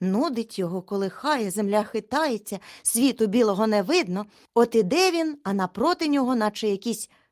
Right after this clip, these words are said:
динозавр суне. Страховисько небачене. Упав, каже, я на дорогу, а воно прямо поруч як прогуркотіло. «Слава Богу, — каже, — що не наступило,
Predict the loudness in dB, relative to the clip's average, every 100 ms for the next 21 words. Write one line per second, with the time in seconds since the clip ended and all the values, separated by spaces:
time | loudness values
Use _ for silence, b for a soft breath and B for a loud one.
0 | _ -4 2 4 4 4 4 4 2 -2
1 | -2 -2 -6 -6 -8 -12 _ _ b b
2 | b b -16 -10 -6 -6 -2 0 0 -2
3 | -8 0 2 2 2 0 0 -8 -10 -12
4 | B B -2 4 4 4 -2 0 0 0
5 | -2 0 2 2 -2 B B -2 2 2
6 | 0 0 0 2 0 0 0 2 -4 -4
7 | -2 -2 -4 -4 0 0 -2 -6 -8 -10
8 | -6 -4 0 0 -2 -6 -10 _ _ -10
9 | -4 -2 -2 -2 2 2 2 0 -2 -2
10 | -6 B B -8 -4 0 0 0 -2 -6
11 | -6 -4 -4 -6